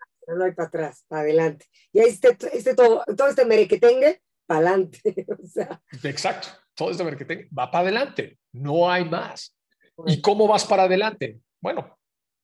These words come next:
Speaker 2: tampoco es una cosa de locura, pero sí la tienes, tienes que entender cómo y qué es lo que tienes en la vida como adversidad,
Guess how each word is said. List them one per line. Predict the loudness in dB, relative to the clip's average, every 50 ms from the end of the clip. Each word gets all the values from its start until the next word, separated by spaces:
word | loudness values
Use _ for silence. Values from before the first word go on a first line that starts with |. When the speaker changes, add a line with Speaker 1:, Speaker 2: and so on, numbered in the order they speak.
| _ _
Speaker 2:
tampoco | -10 -10 -6 -2 -4 -4 -2 0 2 2 4
es | 4 4 2 2 0 -2 -6 -8 -12 -14 -18 _ _ _ _ _ _ _ _ _ _ _ _ _
una | -12 -12 -12 -10
cosa | -8 -6 -6 -4 -2 -2
de | 0 0
locura, | -2 -2 -2 -2 0 0 2 0 0 -2 -6 -12 _ _ _ _ _ _ _ _ _ _ _ _ _ _ _
pero | -6 -6 -4 -4
sí | -6 -6 -4 -4
la | -4 -4 -4
tienes, | -4 -6 -6 -6 -8 -12 -10 -8
tienes | -8 -8 -8 -8
que | -10 -10
entender | -8 -8 -8 -10 -8 -6 -4 -4 -4 -4 -8 _ _ _ _ _ _ _
cómo | -6 -6 -6 -4 -4 -6 -8 -8 -10 -12 _ _ _ _ _ _ _ _ _ _ _ _ _ _ _ _ _ _
y | -14 -14 -14 -14 -8
qué | -4 -2 -2 0 0 0 -2 -2
es | -4 -4 -6
lo | -8 -10
que | -10 -14
tienes | -14 _ -10 -8 -6 -6 -6 -6 -6 -8 -12 -14 _ _ _ _ _ _ _ _ _ _ _ _ _ _ _ _ _ _ _ _ _ _ _ _ _ _ _ _ _ _ _ _ _ _
en | -16 -12 -10 -8
la | -6 -6
vida | -4 -2 -2 -2 -2 -4
como | -6 -8 -8 -10
adversidad, | -10 -12 -14 -12 -12 -12 -10 -6 -4 -4 -4 -4 -8